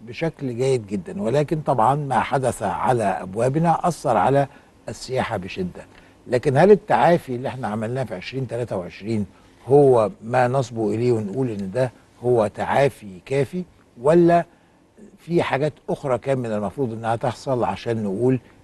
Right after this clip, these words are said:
إننا فعلًا وصلنا بالسياحة إلى أرقام طيبة وبالتالي نستهدفها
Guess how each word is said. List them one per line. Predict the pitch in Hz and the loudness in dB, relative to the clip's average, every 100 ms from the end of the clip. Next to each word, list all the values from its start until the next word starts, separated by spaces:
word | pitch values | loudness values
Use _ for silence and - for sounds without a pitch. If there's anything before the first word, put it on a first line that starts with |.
| - | -8
إننا | 101 123 127 104 | -4 -2 0 -2
فعلًا | - 139 135 117 | 0 2 2 0
وصلنا | 104 92 120 127 113 | -4 -8 -6 -4 -2
بالسياحة | 90 - 117 113 110 | -4 -8 -8 -6 -8
إلى | - 120 123 123 - - _ _ - | -4 0 2 2 -2 -18 _ _ -8
أرقام | 101 - 131 131 | -8 -2 0 0
طيبة | 110 107 131 139 | -2 2 2 4
وبالتالي | 147 117 101 - 135 127 | 4 4 -2 -2 0 0
نستهدفها | 110 - - 95 110 131 92 127 | -2 -8 -10 -6 -2 -2 -2 -4